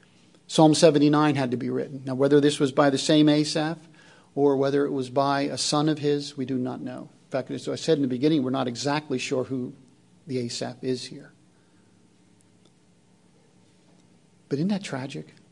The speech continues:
Psalm seventy-nine shows they didn't hear. They didn't listen.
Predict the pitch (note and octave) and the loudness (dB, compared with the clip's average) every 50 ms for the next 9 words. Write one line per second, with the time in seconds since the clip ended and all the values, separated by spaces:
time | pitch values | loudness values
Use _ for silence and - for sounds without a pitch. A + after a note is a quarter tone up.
0 | _ _ _ _ _ _ _ - - - - C3+ C3+ B2+ - D3 C3+ B2+ C3+ C3 | _ _ _ _ _ _ _ -16 -12 -8 -6 -6 -4 -2 -2 -2 0 0 -2 -2
1 | B2+ B2+ B2+ B2+ B2+ C3 C3+ C3 - - _ - - - C#3 C3+ C3+ C3 C#3 B2+ | -2 -4 -4 -6 -6 -8 -10 -12 -14 -20 _ -10 -4 -2 -2 -2 0 -2 -2 -2
2 | C#3+ C3+ B2+ A2+ D3+ D#3 D#3 B2 A#2 B2 C3 C3 D3+ E3 E3+ F#3 G3+ - - F3+ | -2 -4 -4 -4 -4 -6 -6 -8 -8 -6 -4 -4 -2 -2 -4 -4 -6 -6 -8 -12
3 | D3+ | -14